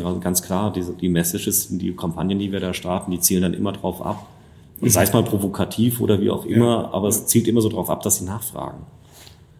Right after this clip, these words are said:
Speaker 1: Und am Ende dann auch, äh, mit einem Aha-Erlebnis aus, aus solchen Meetings rausgehen.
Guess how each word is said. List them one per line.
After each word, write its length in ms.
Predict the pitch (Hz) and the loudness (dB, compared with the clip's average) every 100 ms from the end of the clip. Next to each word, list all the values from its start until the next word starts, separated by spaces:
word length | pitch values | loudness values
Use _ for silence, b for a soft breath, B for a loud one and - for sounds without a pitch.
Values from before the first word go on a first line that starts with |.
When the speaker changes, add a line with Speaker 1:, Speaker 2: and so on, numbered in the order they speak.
| - | -12
Speaker 1:
Und 80 | - | -2
am 120 | 90 | 2
Ende 140 | 85 101 | 2 2
dann 140 | 101 92 | 2 0
auch, 320 | 95 - - | -2 -6 -8
äh, 360 | 98 98 95 90 - - - - - - - - - - - | -6 -4 -6 -8 -14 -20 -20 -20 -20 -20 -20 -20 -20 -20 -4
mit 100 | 95 | -2
einem 140 | 98 - | 0 0
Aha-Erlebnis 1080 | 85 - 92 107 - 95 98 98 104 98 | -2 0 -2 -2 -2 0 0 -2 -4 -2
aus, 400 | - 95 - - - | -4 -4 -6 -6 -6
aus 180 | 87 | -4
solchen 240 | 95 92 90 | -4 -2 -2
Meetings 340 | 101 101 98 | -2 -4 -6
rausgehen. 380 | - - - - | -8 -12 -12 -16